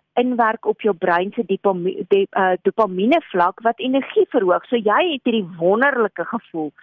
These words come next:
op daai oomblik, die oomblik as jy bietjie ecstasy ingesluk het, want dit verhoog ook jou hartklop, maar uiteindelik kan dit naarheid, spierkrampe, sweet en koue sweet veroorsaak. En dan laaste een wat ons almal mee bekend is, nie omdat ons dit gebruik nie, maar omdat ons baie daarvan gehoor het al,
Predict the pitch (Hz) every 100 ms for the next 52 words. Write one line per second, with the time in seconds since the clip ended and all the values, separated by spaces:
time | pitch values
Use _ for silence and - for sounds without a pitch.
0 | - _ 240 - 208 196 - 202 202 196
1 | 208 214 214 208 - 175 208 175 180 123
2 | - - 196 - 196 - 185 233 - 196
3 | 196 277 339 _ _ _ _ _ 262 285
4 | - 302 220 202 240 - 240 - 220 175
5 | 175 240 - 180 - _ _ 180 185 190
6 | 247 330 - 196 - 196 196 202 - 175
7 | 170 180 175 202 220 226 226 - _ 214
8 | 214 - 190 190 202 - - 190 185 -
9 | 190 180 220 214 208 - 180 170 - -
10 | 170 190 180 - - - - 254 247 247
11 | 220 180 185 196 220 - 214 180 190 180
12 | 185 - 208 208 196 180 180 - 185 185
13 | 190 - 196 202 - 175 - 185 185 175
14 | 185 - 202 180 - 170 175 170 - 175
15 | 180 175 - 175 185 185 196 202 - 190